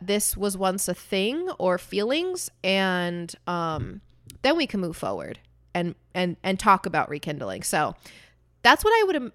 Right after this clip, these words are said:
that's what I would want to happen if I rekindled any type of relationship where there was at least some sort of hurt around it.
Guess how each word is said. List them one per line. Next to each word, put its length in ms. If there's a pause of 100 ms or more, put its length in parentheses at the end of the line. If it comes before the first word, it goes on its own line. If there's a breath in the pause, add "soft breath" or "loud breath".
that's 280
what 80
I 100
would 160
want 800
to 160
happen 600 (400 soft breath)
if 160
I 100
rekindled 640 (120)
any 240
type 260
of 160
relationship 960 (520)
where 720 (640)
there 120
was 140
at 120
least 200
some 160
sort 200
of 200 (180)
hurt 480
around 320
it. 160